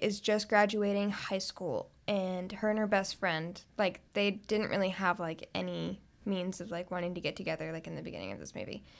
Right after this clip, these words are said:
And, um, you know, they do the deed, because they were, like, excited and they're graduating college and they've got, or they're graduating high school and they both got into their dream college and they were like, "Yeah, let's just do it just because."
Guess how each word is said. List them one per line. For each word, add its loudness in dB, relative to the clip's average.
And, 4
um, 2
you 4
know, 4
they 8
do 8
the 6
deed, 6
because 4
they 6
were, 10
like, 8
excited 4
and 0
they're 2
graduating 4
college 4
and -2
they've 0
got, 4
or 8
they're 6
graduating 6
high 2
school 0
and 4
they 6
both 8
got 4
into 2
their 4
dream 2
college 0
and 4
they 8
were 8
like, 4
"Yeah, 2
let's 0
just -2
do 2
it -2
just -4
because." -4